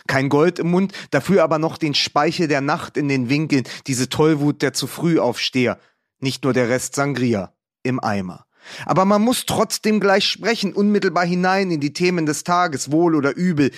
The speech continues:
unbarmherzige Pflicht. Also reibt man sich das Kaffeepulver direkt ins Zahnfleisch, schiebt sich Zündhölzer unter die Lider und macht ein Gesicht wie Boris Becker am Kreditwerbebuzzer.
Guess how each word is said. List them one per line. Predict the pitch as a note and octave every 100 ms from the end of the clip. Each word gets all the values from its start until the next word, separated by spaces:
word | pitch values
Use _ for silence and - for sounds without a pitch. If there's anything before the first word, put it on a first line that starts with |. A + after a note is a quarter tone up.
| -
unbarmherzige | D#3+ D#3+ C#3 C3+ C3 G2+ - B2+
Pflicht. | - A#2 F#2+ - _ _ - -
Also | C#3+ D3
reibt | C3+ C3+ -
man | G#3+ A3
sich | A3+
das | - D3 -
Kaffeepulver | D3+ E3 - - G#3+ G3 F#3
direkt | D#3+ E3+ -
ins | F3 - -
Zahnfleisch, | F#3+ G3 G3 D3+ C3+ - - _ _
schiebt | - - D#3 -
sich | D#3 -
Zündhölzer | - A#3+ G#3+ - E3 C#3+ F3+ C3+
unter | D3 C#3+
die | D3
Lider | D3 F3 F3+ F3+ - -
und | E3+
macht | D#3+ -
ein | D#3+
Gesicht | C#3+ C3 E3+ -
wie | E3+
Boris | C#3 C#3+ C#3
Becker | - D#3+ D#3+ D3+
am | C#3
Kreditwerbebuzzer. | - C3 D3+ D#3 C3 A#2+ G#2+ F#2+ A#2 A2 G#2 F#2